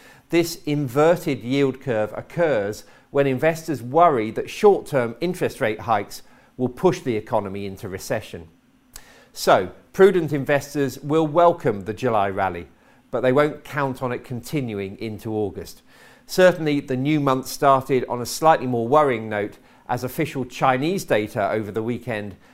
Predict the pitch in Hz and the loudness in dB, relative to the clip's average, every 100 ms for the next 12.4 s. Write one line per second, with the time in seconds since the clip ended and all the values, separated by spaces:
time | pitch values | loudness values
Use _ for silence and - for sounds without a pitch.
0 | _ - 135 127 123 - 135 156 175 - | _ -2 0 0 -2 -4 -2 -2 -4 -4
1 | 135 - 127 - 123 117 165 156 - 127 | -4 -4 -8 -10 -10 -6 -2 -2 -4 -8
2 | 104 110 113 107 107 170 - 127 104 95 | -6 -4 -4 -4 -2 -2 -2 -4 -4 -6
3 | - 127 104 - 110 98 - - _ _ | -8 -8 -8 -8 -10 -12 -18 -20 _ _
4 | 123 127 120 - - 165 151 104 - - | -2 0 -2 -8 -8 0 0 0 -4 -10
5 | 120 120 - 151 131 131 113 - 139 147 | -8 -8 -4 -4 -4 -6 -6 -2 0 2
6 | 127 127 120 104 135 - 110 - 214 214 | 2 -2 -2 -2 -2 -2 -10 0 2 2
7 | 139 123 104 98 98 113 - - _ - | -2 -8 -4 -4 -4 -8 -10 -20 _ -4
8 | 175 170 135 123 - 113 107 - - 120 | 0 0 -2 -4 -4 -4 -4 -8 -12 -10
9 | 117 123 117 117 - 104 117 104 - 110 | -6 -4 -2 -2 -6 -8 -10 -8 -8 -6
10 | 98 101 104 117 110 92 92 _ _ _ | -8 -6 -4 -2 -2 -6 -12 _ _ _
11 | _ _ - - _ - 190 196 156 - | _ _ -20 -20 _ 0 2 4 2 2
12 | 127 117 107 - | -2 -2 -6 -10